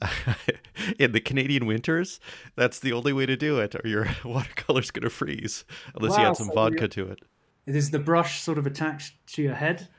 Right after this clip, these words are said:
Speaker 2: as you're driving along?
Speaker 1: <laughs> No, I think I'd get fined with that. Uh, but
Speaker 2: <laughs>
Speaker 1: it's, uh, but maybe if my artwork was good, the, the, the, the officer would let me go.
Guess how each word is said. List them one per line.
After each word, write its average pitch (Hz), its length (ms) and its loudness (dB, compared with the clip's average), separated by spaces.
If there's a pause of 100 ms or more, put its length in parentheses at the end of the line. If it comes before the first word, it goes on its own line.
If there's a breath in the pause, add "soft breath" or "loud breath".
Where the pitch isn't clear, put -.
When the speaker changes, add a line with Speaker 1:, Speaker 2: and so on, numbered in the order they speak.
(220 loud breath)
Speaker 2:
as 143 180 4
you're 139 100 0
driving 147 380 0
along? 151 500 0
Speaker 1:
<laughs> 139 60 -6 (1400 loud breath)
No, 147 180 2
I 147 100 4
think 151 200 -2
I'd 156 140 0
get 143 160 0
fined 139 340 0
with 113 140 -2
that. 104 380 0
Uh, 113 380 0 (180)
but - 220 -4 (140)
Speaker 2:
<laughs> - 280 -10
Speaker 1:
it's, - 240 -4
uh, 101 300 4 (640 loud breath)
but 135 100 4
maybe 147 220 4
if 139 120 0
my 113 100 2
artwork 110 360 2
was 120 160 -4
good, 104 300 2
the, 107 140 2
the, 101 200 -10
the, 92 200 -6
the 92 160 0
officer 101 380 4
would 92 140 -2
let 95 120 -4
me 98 100 -2
go. 101 340 0